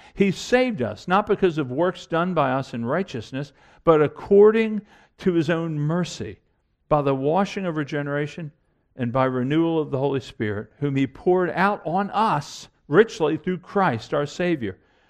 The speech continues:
so that being justified by his grace we might become heirs according to the hope of eternal life. Okay, that's a fifteen course meal just in those verses. You can go back in Titus three, um, three to seven.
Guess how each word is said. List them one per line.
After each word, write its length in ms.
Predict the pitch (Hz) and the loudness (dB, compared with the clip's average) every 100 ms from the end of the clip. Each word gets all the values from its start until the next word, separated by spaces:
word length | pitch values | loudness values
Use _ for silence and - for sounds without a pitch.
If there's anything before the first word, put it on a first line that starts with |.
| _ | _
so 160 | - 175 | -6 -2
that 140 | 160 | 0
being 260 | 175 156 143 | 0 -2 -4
justified 840 | - 196 233 - 220 165 151 147 147 _ - 120 | 0 0 0 -2 -2 -2 -2 -4 -6 _ -12 4
by 220 | 175 190 | 4 6
his 240 | 190 202 | 2 0
grace 420 | - 156 135 127 - | -2 0 0 -2 -6
we 100 | 156 | -4
might 300 | 143 139 143 | -4 -2 -4
become 340 | 139 147 139 | -4 -4 -4
heirs 460 | 151 156 127 104 - _ _ - | -2 -2 -2 -6 -14 _ _ -10
according 480 | 127 143 135 131 117 | -6 -2 -2 -2 -8
to 80 | |
the 100 | 117 | -10
hope 280 | 101 139 131 | -4 -2 -2
of 140 | 110 110 | -8 -14
eternal 320 | - 131 120 | -8 -6 -4
life. 200 | 113 - - - | -4 -6 -16 -8
Okay, 160 | - 139 | 0 4
that's 260 | 175 233 | 4 2
a 60 | 156 | -2
fifteen 540 | - 190 - 175 165 | 0 -2 0 -6 -6
course 340 | 147 151 151 - | -4 -2 -2 -4
meal 320 | 151 160 165 | -6 -4 -4
just 240 | 151 170 | -6 -6
in 120 | 165 170 | -8 -8
those 200 | 165 156 | -8 -6
verses. 580 | 156 165 - 165 165 | -4 -4 -4 -4 -4
You 100 | 135 | -8
can 100 | 135 | -6
go 120 | 135 151 | -4 -2
back 420 | 143 151 156 151 | 0 0 -2 -6
in 140 | 117 | -8
Titus 420 | - 143 143 143 | -2 -2 -2 -6
three, 440 | - 143 143 151 147 _ _ _ _ - | -10 -6 -4 -4 -6 _ _ _ _ -6
um, 480 | 127 117 107 101 - _ _ _ _ _ _ _ | -2 -2 -2 -6 -14 _ _ _ _ _ _ _
three 220 | 170 151 | -2 -2
to 80 | 127 | -2
seven. 340 | - 156 165 | -2 -2 -2